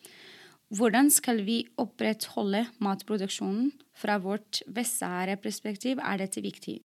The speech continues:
Både Vest-Sahara og Marokko har store fosforreserver. Dagens gjest er Ola Henserud.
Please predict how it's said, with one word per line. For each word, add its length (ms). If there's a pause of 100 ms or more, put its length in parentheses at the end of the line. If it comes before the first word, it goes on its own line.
Både 420
Vest-Sahara 600
og 180
Marokko 420
har 440 (320)
store 880 (240)
fosforreserver. 1400 (420)
Dagens 320
gjest 320
er 320 (120)
Ola 420 (440)
Henserud. 840